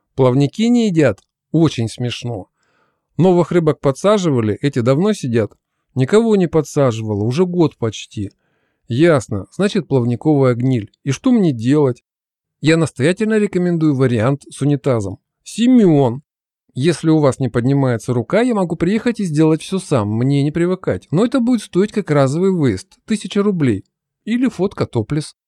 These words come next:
«Недорого же ты мой топлес ценишь». «Вот это уже конструктивный разговор. Давай торговаться. Предлагаю абонемент на полгода». «Ой, да ну тебя, я думала, поможешь».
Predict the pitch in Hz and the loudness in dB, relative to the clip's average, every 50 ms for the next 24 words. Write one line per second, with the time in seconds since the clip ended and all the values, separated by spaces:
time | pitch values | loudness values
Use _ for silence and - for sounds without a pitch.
0 | _ _ _ _ _ _ _ - 139 185 240 226 226 240 190 175 175 175 185 196 | _ _ _ _ _ _ _ -2 0 0 0 2 2 2 4 4 4 2 0 -4
1 | 202 208 208 - 233 233 233 220 - 214 160 - 113 110 107 - - - 170 135 | -4 -4 -4 -4 -2 -2 -2 -2 -2 -2 -2 -2 -4 -8 -8 -8 -6 -6 -6 -6
2 | 95 87 - - - _ _ _ _ _ _ _ _ _ _ _ _ 127 135 170 | -6 -8 -14 -16 -20 _ _ _ _ _ _ _ _ _ _ _ _ -2 0 0
3 | 175 - 254 269 247 233 180 151 120 117 - - 143 131 - - 160 143 - - | 0 0 -2 -2 0 0 -2 0 0 -2 -4 -4 -6 -6 -4 -4 -6 -6 -4 -4
4 | 208 240 247 220 170 143 120 104 104 107 101 104 117 117 - _ _ 143 127 143 | -4 -2 -2 0 -2 -2 -4 -4 -4 -4 -2 -2 -4 -4 -6 _ _ 0 0 2
5 | 175 190 175 - - 214 202 175 131 120 117 110 - - 110 107 - 170 185 208 | 2 2 0 0 -2 -4 -2 -2 0 0 0 -2 -4 -6 -10 -6 -4 -2 0 0
6 | 214 208 214 214 202 190 190 196 202 214 220 240 247 226 - _ - 185 180 175 | 0 2 2 2 2 2 2 2 2 2 2 2 2 0 -2 _ -4 -4 -2 2
7 | 196 190 180 147 139 131 107 101 98 - _ _ _ _ _ _ _ _ _ _ | 2 2 2 2 0 0 0 -2 -6 -8 _ _ _ _ _ _ _ _ _ _
8 | 202 214 202 156 202 208 240 277 302 - - 151 139 135 123 156 190 196 220 214 | 2 2 2 2 2 2 2 2 0 0 -2 -2 0 0 2 0 0 0 0 0
9 | 202 196 190 180 - - 196 190 190 190 165 135 110 98 92 - - - | 0 0 0 0 0 0 0 0 2 2 0 0 0 -2 -6 -8 -12 -18